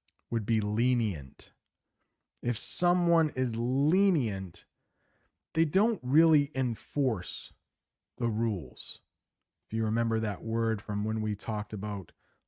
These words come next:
law enforcement. So strict gun laws, lenient gun laws. If you want to compare two countries, let's talk about England.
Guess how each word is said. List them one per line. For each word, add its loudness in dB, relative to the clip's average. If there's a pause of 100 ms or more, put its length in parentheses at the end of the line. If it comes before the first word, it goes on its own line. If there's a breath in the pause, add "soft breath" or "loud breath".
(120)
law 0
enforcement. -10 (1000)
So -4
strict -4 (800)
gun 4
laws, 0 (880)
lenient 2 (280)
gun 0
laws. -6 (600 soft breath)
If 2
you 4
want 2
to -2
compare 0
two 2
countries, -2 (1200)
let's 0
talk 2
about 4
England. -2